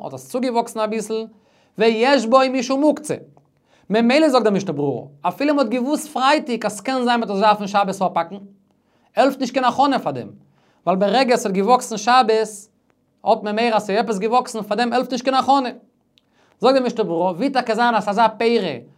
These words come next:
וואס schon אין גאנצן פארטיק, און עס איז נישט צוגעוואקסן שבת,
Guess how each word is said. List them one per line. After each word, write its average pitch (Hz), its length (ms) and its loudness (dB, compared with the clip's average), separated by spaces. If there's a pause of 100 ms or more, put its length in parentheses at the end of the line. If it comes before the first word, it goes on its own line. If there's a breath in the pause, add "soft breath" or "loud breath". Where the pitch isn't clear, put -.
(140 soft breath)
וואס 208 140 -8
schon 240 60 -4
אין 240 160 -2
גאנצן 254 340 0
פארטיק, 160 520 -2 (580)
און 254 180 0
עס 240 60 -2
איז 226 60 -8
נישט 208 220 -8
צוגעוואקסן 233 480 2
שבת, 160 380 -2